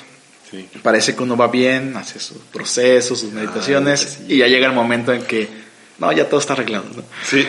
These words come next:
Speaker 2: Automáticamente uno se autoconvence.
Speaker 1: <laughs> Sí.
Speaker 2: Entonces, es parte de ese engaño de las pasiones, ¿no? De estos seres o estas entidades traicioneras que son las ninfas.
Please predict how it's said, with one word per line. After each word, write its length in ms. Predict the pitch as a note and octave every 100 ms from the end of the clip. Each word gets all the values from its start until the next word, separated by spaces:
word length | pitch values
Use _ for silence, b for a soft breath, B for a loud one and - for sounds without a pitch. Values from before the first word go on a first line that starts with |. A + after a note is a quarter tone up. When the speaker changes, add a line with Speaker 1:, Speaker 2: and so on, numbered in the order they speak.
| D#3+
Speaker 2:
Automáticamente 800 | C3+ D3 D3+ D#3 D3+ C#3+ D3 D#3+
uno 180 | D3+ D3+
se 120 | D3
autoconvence. 720 | C3 B2+ C3 B2+ C3 C#3 D#3
Speaker 1:
<laughs> 320 | D3 - -
Sí. 140 | - A#2
Speaker 2:
Entonces, 100 | A2+
es 80 | A#2
parte 380 | - A2+ -
de 100 | B2+
ese 140 | A#2+ C#3
engaño 360 | B2 A#2+ C3
de 60 | B2
las 160 | A2+ -
pasiones, 460 | A#2+ - D3+ A#2+
¿no? 140 | A2+ B2+
De 80 |
estos 200 | A#2 -
seres 460 | - B2 A#2+ A2+ -
o 80 | A2+
estas 240 | - A#2
entidades 720 | A2+ - A#2 A2 A2+ G#2+ - - B B B -
traicioneras 960 | B2 A2+ A2 C3 A#2+ B2+ A#2+ A2 -
que 120 | -
son 320 | - A2+ A2+ A2 G#2+
las 220 | A#2 A2+
ninfas. 540 | A#2 A2+ A2+ G#2 -